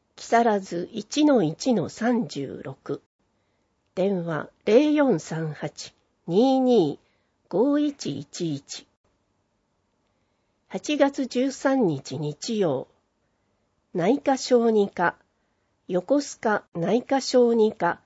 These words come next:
春子レディースクリニック、金田東六の四十七の二十一、電話零四三八四零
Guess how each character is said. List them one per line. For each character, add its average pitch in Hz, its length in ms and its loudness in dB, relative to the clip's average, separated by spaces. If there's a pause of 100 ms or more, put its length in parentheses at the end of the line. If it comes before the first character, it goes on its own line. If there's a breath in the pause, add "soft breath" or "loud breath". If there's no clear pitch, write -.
(220)
春 294 260 -2
子 175 160 -2
レ 156 180 -4
デ 233 120 -4
ィ 269 100 0
ー 254 40 -4
ス 247 180 -6
ク 233 160 -2
リ 208 120 2
ニ 147 140 0
ッ - 60 -14 (140)
ク、 - 160 -14 (1300)
金 269 300 4
田 196 140 -4
東 165 640 -4 (420)
六 180 280 -2
の 254 140 6
四 254 300 4
十 170 320 -4
七 196 300 -2
の 147 160 0
二 180 200 4
十 185 320 -6
一、 - 440 -12 (920)
電 180 300 -2
話 156 200 -4 (300)
零 285 320 4
四 269 240 2
三 160 300 -6
八 - 480 -14 (320)
四 247 400 2
零 190 320 0